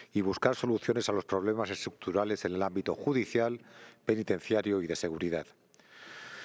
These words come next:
Dotar de capacidades adecuadas al sistema judicial resulta fundamental para que el pueblo hondureño pueda tener acceso a la justicia y se evite la impunidad, especialmente,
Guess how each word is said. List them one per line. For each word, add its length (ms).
Dotar 340
de 100
capacidades 640
adecuadas 500
al 80
sistema 340
judicial 360
resulta 340
fundamental 840
para 200
que 100
el 60
pueblo 300
hondureño 500
pueda 220
tener 220
acceso 340
a 20
la 80
justicia 600
y 60
se 140
evite 320
la 100
impunidad, 640
especialmente, 840